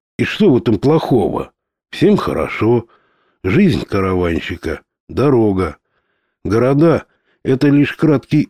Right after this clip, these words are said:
отдых в пути. Разве мужчина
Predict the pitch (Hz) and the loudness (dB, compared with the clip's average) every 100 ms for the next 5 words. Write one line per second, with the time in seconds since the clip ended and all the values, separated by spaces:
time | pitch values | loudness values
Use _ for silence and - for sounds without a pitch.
0 | - 196 110 95 - - - 143 - 92 | 0 0 2 0 -4 -8 -2 -2 0 -4
1 | 64 _ _ _ _ _ _ _ 113 139 | -4 _ _ _ _ _ _ _ -2 0
2 | 131 135 147 135 - - 143 127 | 2 2 2 2 -2 0 2 2